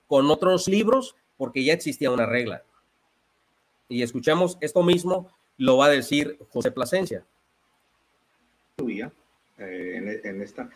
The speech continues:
Speaker 2: hay que decirlo, cuando decimos Septuaginta no es algo monolítico, no es el Testamento. Ahora,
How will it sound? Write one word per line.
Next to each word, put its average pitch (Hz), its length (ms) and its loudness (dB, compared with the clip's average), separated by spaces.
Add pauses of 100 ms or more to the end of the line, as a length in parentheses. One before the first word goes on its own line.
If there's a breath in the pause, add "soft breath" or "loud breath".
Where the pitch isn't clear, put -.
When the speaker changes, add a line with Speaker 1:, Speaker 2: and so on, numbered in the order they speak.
(140)
Speaker 2:
hay 117 120 -10
que - 100 -4
decirlo, 135 260 -6
cuando 120 180 0
decimos 170 280 -4
Septuaginta 156 500 -8
no 156 120 -6
es 143 100 -12
algo 143 180 -6
monolítico, 113 680 -6
no 107 100 -8
es - 60 -12
el - 120 -8 (240)
Testamento. - 580 -10 (500)
Ahora, 95 300 -4